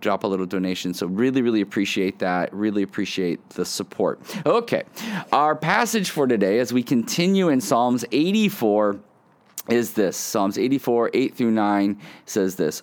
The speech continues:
"O Lord God of hosts, hear my prayer. Give ear, O God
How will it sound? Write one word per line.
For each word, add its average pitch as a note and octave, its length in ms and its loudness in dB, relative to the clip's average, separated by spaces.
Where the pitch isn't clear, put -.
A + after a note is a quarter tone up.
"O C3 220 4
Lord D3+ 760 0
God A2+ 520 2
of - 200 -4
hosts, - 720 -4
hear C#3 640 0
my G#2+ 340 2
prayer. F2+ 640 -2
Give B2+ 320 2
ear, F#2+ 280 2
O F2 180 -6
God F2+ 440 -10